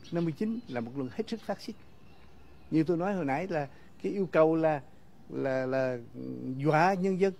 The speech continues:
chặt đầu người yêu nước trước mặt nhân dân, đem tòa án tới chỗ nào mà xảy ra,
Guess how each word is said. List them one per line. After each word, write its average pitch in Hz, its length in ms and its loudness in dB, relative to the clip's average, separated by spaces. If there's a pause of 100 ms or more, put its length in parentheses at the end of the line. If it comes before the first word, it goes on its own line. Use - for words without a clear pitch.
(720)
chặt - 220 0
đầu 170 360 6 (100)
người 170 200 2
yêu 208 140 2
nước 247 260 4
trước 277 220 0
mặt 151 180 -2
nhân 175 180 -6
dân, 175 100 -2 (640)
đem 196 220 6
tòa 143 240 4
án 208 260 2
tới 226 360 4
chỗ 190 360 6
nào 151 220 2
mà 139 80 0
xảy 175 220 0
ra, 170 260 0